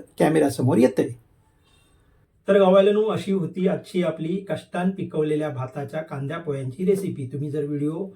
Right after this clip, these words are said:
शेवटपर्यंत बघला असाल तर तुमका त्याचा आनंद नक्कीच गावलो असाल. तर मित्रांनो, मी काही फुल टाइम यूट्यूबर नाहीये किंवा YouTube हे माझं प्रोफेशन नाहीये. मला जेव्हा वेळ मिळतो तेव्हा मी तुमच्यासोबत बोलण्यासाठी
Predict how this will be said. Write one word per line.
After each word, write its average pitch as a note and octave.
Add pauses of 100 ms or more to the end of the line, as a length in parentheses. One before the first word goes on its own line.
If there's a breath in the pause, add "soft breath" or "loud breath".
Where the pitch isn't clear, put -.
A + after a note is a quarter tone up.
(140 loud breath)
शेवटपर्यंत E3
बघला C#3+
असाल D3 (120)
तर C#3+
तुमका C#3 (160)
त्याचा D3
आनंद C#3
नक्कीच F3+
गावलो C3
असाल. A#2+ (640 soft breath)
तर G3
मित्रांनो, A3+
मी G#3+
काही G#3
फुल A3
टाइम G#3+
यूट्यूबर F#3
नाहीये D#3+
किंवा D#3
YouTube D#3
हे D3+
माझं D3+
प्रोफेशन E3
नाहीये. D3 (120)
मला E3+
जेव्हा F#3
वेळ F3
मिळतो E3+ (400)
तेव्हा D3+ (260)
मी E3
तुमच्यासोबत D3
बोलण्यासाठी C#3+